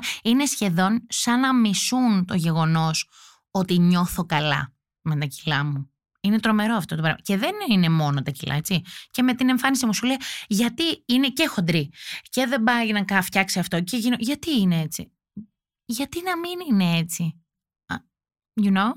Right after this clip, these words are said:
like, γιατί πρέπει να είμαι όπως θεωρείς εσύ τέλειο; Υπάρχει το τέλειο; Πώς το βλέπεις; Και όλα αυτά είναι, ξέρεις, απλά,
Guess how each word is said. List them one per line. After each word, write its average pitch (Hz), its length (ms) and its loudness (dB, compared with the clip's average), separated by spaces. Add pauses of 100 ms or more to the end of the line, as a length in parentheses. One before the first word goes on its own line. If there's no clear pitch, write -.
(200)
like, 202 160 0 (440)
γιατί 220 680 0 (120)
πρέπει 220 840 0
να 185 280 4
είμαι 185 560 2
όπως 185 680 0 (260)
θεωρείς 190 720 0
εσύ 180 380 0
τέλειο; 147 600 2 (340)
Υπάρχει 156 600 -2
το 160 160 -4
τέλειο; 165 560 0
Πώς 277 200 0
το 196 120 0
βλέπεις; 160 420 -2 (160)
Και - 120 -6
όλα 277 140 0
αυτά 277 260 -2
είναι, 311 180 -4
ξέρεις, 196 380 -2 (400)
απλά, 233 480 0